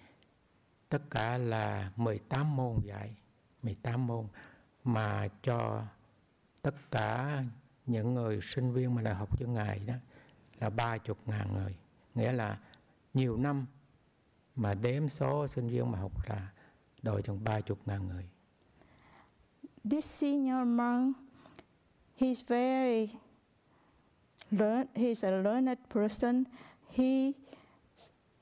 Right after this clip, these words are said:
Speaker 2: he's very well educated, very well versed in the Tipitaka, and he,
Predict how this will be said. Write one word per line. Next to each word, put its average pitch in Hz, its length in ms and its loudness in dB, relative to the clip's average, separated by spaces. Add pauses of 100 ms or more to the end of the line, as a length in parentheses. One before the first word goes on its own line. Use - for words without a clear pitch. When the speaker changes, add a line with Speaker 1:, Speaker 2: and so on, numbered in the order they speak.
(120)
Speaker 2:
he's 220 200 0
very 247 240 2 (220)
well 240 280 2
educated, 254 760 0 (500)
very 240 300 2
well 226 420 2 (1200)
versed 202 480 0 (400)
in 240 300 4
the 202 340 2 (500)
Tipitaka, 277 760 0 (1000)
and 262 480 2
he, 254 260 2